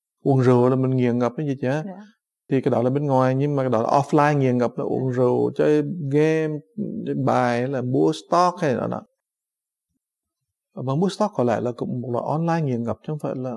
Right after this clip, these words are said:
Speaker 1: offline.
Speaker 2: Dạ.
Speaker 1: Nhưng mà cái nghiền ngập đó đó, nó đi tới cái chỗ là thấm sâu vô cùng.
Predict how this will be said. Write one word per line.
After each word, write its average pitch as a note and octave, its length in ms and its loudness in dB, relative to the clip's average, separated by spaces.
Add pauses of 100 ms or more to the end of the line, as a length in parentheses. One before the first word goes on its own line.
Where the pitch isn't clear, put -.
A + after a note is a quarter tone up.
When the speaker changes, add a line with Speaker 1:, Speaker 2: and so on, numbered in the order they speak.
Speaker 1:
offline. D#3 460 -6 (360)
Speaker 2:
Dạ. F#3+ 80 -20 (1000)
Speaker 1:
Nhưng E3 220 0
mà D3+ 180 0 (920)
cái C3 120 4
nghiền B2 300 2
ngập B2+ 120 2 (100)
đó C3 200 0
đó, G3+ 120 -2 (1000)
nó A#2+ 120 -4
đi E3+ 240 0
tới B2 160 0
cái E3+ 120 -4
chỗ - 160 0
là C3+ 140 -6
thấm G#3+ 200 0
sâu G3+ 180 -4
vô G#3 120 -2
cùng. D3 160 -2